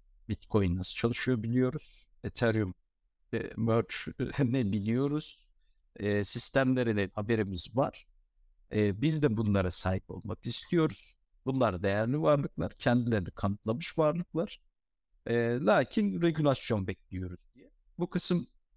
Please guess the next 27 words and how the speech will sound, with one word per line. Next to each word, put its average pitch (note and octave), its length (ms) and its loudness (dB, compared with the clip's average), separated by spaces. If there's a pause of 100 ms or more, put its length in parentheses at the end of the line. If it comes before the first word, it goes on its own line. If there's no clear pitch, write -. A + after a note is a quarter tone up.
e, B2+ 140 -8
ayrı C3+ 360 2
değerlendirilir. G2 580 0
Regülasyondan A2+ 800 2
ilgili F#2 440 -2
de F2+ 160 -4
bir - 80 -20 (160)
podcast - 420 -4
yayın F2+ 140 -2
çekeriz. - 460 -2
Hukuki G2+ 400 -2
boyutunu G2 460 2
inceleriz F#2 520 -2 (100)
bir E2 160 -2 (560)
hukukçu - 260 -2
arkadaşımızla. G2 800 0 (480)
Ama C#3 200 2
onun D#3 280 0
öncesi C3+ 460 0
de G3 80 4
şuna C#3 220 0
geliyor F#2+ 400 -2
mevzu. F#2 520 -4 (360)
Bu E3+ 320 0
deflasyonist A#2 800 0
yapı D#3+ 400 -2
bence D3 680 2